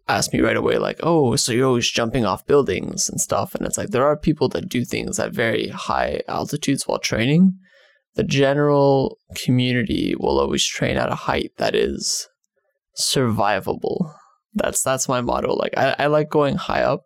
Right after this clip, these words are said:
but not so much that if I mess up, I'll die. If I'll break an arm, maybe, you know, that's okay. I'm pretty confident in what I can do. But yeah, for me, it's not worth it at a height. And yeah.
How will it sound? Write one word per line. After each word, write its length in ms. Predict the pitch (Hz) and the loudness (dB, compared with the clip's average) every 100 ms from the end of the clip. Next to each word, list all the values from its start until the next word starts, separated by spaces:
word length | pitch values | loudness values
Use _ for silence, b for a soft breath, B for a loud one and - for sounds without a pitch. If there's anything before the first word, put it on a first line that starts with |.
| _ | _
but 260 | - 50 50 _ _ _ _ | 0 0 -2 _ _ _ _
not 200 | 160 143 | 0 0
so 160 | 123 156 | 0 0
much 240 | 143 135 | 0 0
that 120 | - 131 | 0 0
if 120 | 135 | 0
I 60 | |
mess 300 | 123 120 123 | 0 0 0
up, 180 | - 107 - _ | -2 -4 -8 _
I'll 180 | - - | -2 0
die. 340 | - - - - 180 185 _ _ - | 0 0 -2 -4 -8 -12 _ _ -12
If 140 | - | -4
I'll 200 | - 214 - _ | -2 -2 -6 _
break 380 | - 123 160 165 | -2 2 2 2
an 120 | 175 | 0
arm, 680 | 170 175 175 175 175 175 175 | 2 2 2 2 0 0 0
maybe, 440 | 175 98 - - | 2 2 2 2
you 360 | - 110 113 113 | 2 2 2 2
know, 260 | 104 101 101 | 2 2 2
that's 260 | 95 - | 0 0
okay. 520 | 170 165 180 156 156 180 b b b | -2 0 2 4 2 0 b b b
I'm 120 | 160 | -2
pretty 200 | 151 143 | 0 0
confident 560 | 139 - 135 135 143 127 | 0 0 0 0 -2 0
in 60 | 131 | 0
what 140 | 131 | 2
I 100 | 127 | 0
can 220 | 131 135 | 0 -2
do. 300 | - 127 151 - b b b _ _ - | 0 0 -2 -4 b b b _ _ -4
But 280 | - - - - | 0 0 -4 -4
yeah, 180 | 185 - 185 - _ | -2 -2 -4 -8 _
for 120 | - 147 | -2 0
me, 80 | 147 | 0
it's 160 | - | 0
not 140 | - 50 | -2 -2
worth 220 | - - | -2 -2
it 100 | - | -2
at 120 | - | -2
a 40 | |
height. 300 | - - - - _ _ | -4 -4 -4 -6 _ _
And 480 | - - 50 50 - | -4 -2 -4 -6 -6
yeah. 220 | - 175 | -4 -4